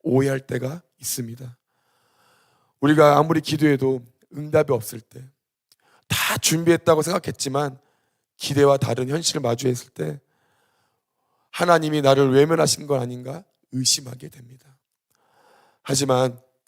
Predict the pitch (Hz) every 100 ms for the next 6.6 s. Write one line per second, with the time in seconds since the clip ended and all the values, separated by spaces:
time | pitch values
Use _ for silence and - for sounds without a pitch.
0 | _ _ 135 135 139 135 135 147 156 147
1 | 165 220 _ _ _ _ 117 117 123 123
2 | 127 135 123 - 123 127 135 127 _ _
3 | _ _ _ _ _ _ _ - 180 180
4 | 170 143 131 127 123 _ _ _ 131 139
5 | 135 139 135 - - 143 165 170 170 160
6 | 151 120 - 113 113 170